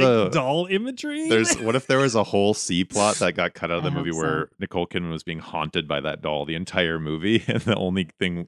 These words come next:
Speaker 2: only echo we get is that shot of it staring her, at her at the
Speaker 1: Ugh.
Speaker 2: end?
Speaker 3: I
Speaker 1: I love it.
Speaker 3: I have to know,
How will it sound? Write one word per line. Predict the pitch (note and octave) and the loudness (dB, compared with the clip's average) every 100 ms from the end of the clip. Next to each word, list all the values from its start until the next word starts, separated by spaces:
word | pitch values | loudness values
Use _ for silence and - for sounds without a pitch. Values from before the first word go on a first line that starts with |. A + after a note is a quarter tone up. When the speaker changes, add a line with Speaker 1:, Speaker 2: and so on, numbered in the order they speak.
| - | -6
Speaker 2:
only | F2+ E2 | -4 -2
echo | E2 F2 | -2 -2
we | D#2+ | -2
get | D#2 | -4
is | D#2 | -6
that | D2+ D2+ | -4 -4
shot | - D2+ D2 | -4 -4 -4
of | D2 | -6
it | - | -8
staring | - C#2+ D2 | -8 -6 -6
her, | D2 D2 - | -6 -8 -6
at | E2+ | -6
her | E2+ E2+ | -4 -6
at | C#3 | -6
the | A2 | -4
Speaker 1:
Ugh. | - | -2
Speaker 2:
end? | B2+ B2 | -2 0
Speaker 3:
I | - - - | -2 -4 -18
Speaker 1:
I | B2+ | -16
love | A#2 G#2+ | -14 -14
it. | G#2+ | -6
Speaker 3:
I | F3+ F#3 | 0 0
have | E3+ E3 F#3+ F#3+ _ - | -2 -2 -2 -2 _ -12
to | F3+ | -10
know, | D#3+ D#3 D3+ D3+ D3 D3+ | -8 -6 -6 -8 -12 -16